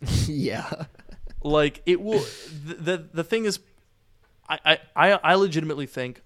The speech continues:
Speaker 2: that M one devices might be the first Macs to get ten years of product support.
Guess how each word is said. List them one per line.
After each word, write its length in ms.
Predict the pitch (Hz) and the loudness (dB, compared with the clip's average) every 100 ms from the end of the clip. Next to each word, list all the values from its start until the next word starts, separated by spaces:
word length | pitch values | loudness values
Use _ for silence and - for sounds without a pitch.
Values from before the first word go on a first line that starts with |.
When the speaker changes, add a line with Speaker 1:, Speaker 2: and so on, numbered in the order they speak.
| - | -8
Speaker 2:
that 200 | 123 - | -8 -2
M 160 | 143 147 | -2 0
one 260 | 139 139 | -2 -2
devices 600 | 135 120 117 117 139 123 - | -2 -2 0 -2 -6 -8 -10
might 420 | 123 127 143 139 | -6 -4 -4 -6
be 100 | 135 | -6
the 80 | 123 | -6
first 380 | - 135 127 127 | -6 -6 -6 -8
Macs 320 | 117 110 - | -8 -8 -10
to 80 | 120 | -10
get 240 | 117 - | -10 -10
ten 240 | - 127 | -10 -8
years 200 | 117 113 | -6 -8
of 140 | 110 110 | -10 -8
product 320 | 117 107 - | -6 -6 -10
support. 380 | - - 110 | -16 -14 -16